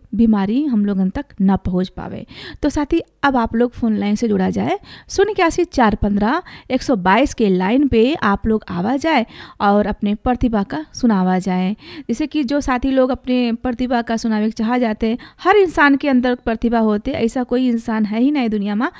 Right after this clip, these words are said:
जो कि, मतलब, उके अंदर कला ना छिपा होए। <laughs> कला तो सबके छिपा होते,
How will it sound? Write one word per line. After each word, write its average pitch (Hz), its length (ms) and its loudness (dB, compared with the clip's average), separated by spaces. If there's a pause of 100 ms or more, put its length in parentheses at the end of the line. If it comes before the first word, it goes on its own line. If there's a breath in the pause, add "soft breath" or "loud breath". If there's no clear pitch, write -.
(340 loud breath)
जो 294 160 4
कि, 302 580 4 (300)
मतलब, 214 540 0
उके 220 460 0
अंदर 233 260 0
कला 226 320 -2
ना 214 120 0
छिपा 208 260 -4
होए। 233 240 -4 (120)
<laughs> 254 200 4
कला 220 220 -2
तो 233 120 -6
सबके 226 300 -6
छिपा 220 260 -6
होते, 202 300 -6